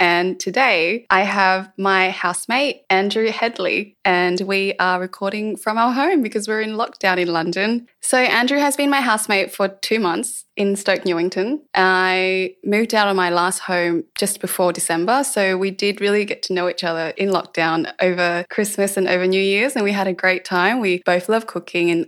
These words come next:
eating, so we had lots of food comas and, yeah, lots of wine as well. <laughs>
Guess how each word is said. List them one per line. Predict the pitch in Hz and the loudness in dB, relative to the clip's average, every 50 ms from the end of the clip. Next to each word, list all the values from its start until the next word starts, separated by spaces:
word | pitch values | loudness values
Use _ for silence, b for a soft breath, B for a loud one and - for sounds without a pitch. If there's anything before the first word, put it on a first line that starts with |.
| - _ | -4 _
eating, | - 165 165 160 - 180 170 185 | -2 -2 0 0 0 0 0 0
so | 196 - 170 165 | 0 -2 -2 -2
we | 170 170 | -2 -2
had | 175 185 175 170 170 - | -2 -2 -2 -2 -4 -4
lots | 175 180 165 175 - 226 | -4 -4 -4 -4 -4 -6
of | 220 - | -8 -6
food | - 175 175 | -6 -6 -6
comas | - - 170 165 160 156 170 180 180 - - _ - | -6 -6 -4 -4 -4 -2 -4 -4 -6 -8 -10 _ -2
and, | 196 190 190 196 196 220 | 0 2 2 2 2 2
yeah, | 254 226 | 2 0
lots | 180 180 - - - | 0 -2 -2 -4 -6
of | 214 202 | -4 -2
wine | 185 180 180 185 214 247 302 294 | -2 0 0 2 2 2 2 0
as | 233 233 202 | 0 0 0
well. | 208 208 214 247 320 | 2 4 4 6 6
<laughs> | 349 349 | 4 4